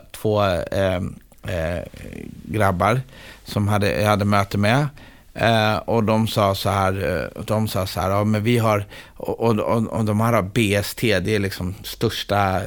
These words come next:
det är största, eh, grabbarna i branschen.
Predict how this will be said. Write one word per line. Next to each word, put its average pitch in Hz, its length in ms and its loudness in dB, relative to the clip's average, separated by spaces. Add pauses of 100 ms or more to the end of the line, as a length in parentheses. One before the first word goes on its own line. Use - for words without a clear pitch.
(140)
det 107 160 -6
är 104 40 -4
största, 98 580 -2
eh, 62 520 -8
grabbarna 104 500 0
i 98 40 2
branschen. 104 480 2